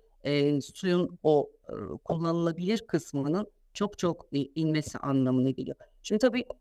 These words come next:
böyle olunca sadece sulak alanları korumak değil,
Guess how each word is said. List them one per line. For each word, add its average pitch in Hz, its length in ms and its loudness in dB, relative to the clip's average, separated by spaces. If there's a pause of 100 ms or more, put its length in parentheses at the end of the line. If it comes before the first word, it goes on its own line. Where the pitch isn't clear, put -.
(300)
böyle 214 240 2
olunca 226 560 4
sadece 208 580 4 (340)
sulak 214 460 4
alanları 208 520 0
korumak 202 600 2
değil, 277 240 -2